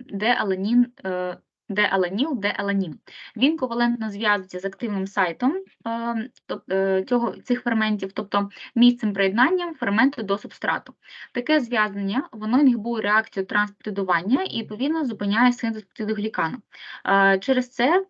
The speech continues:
е, клітина бактеріальна, вона не може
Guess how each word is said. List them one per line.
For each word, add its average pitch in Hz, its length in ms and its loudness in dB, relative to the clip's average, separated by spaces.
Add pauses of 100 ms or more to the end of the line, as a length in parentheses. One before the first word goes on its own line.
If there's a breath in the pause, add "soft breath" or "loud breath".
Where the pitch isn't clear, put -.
(120)
е, 208 160 -4
клітина 226 680 2
бактеріальна, 196 540 0
вона 220 220 2
не 214 100 2
може 196 460 -2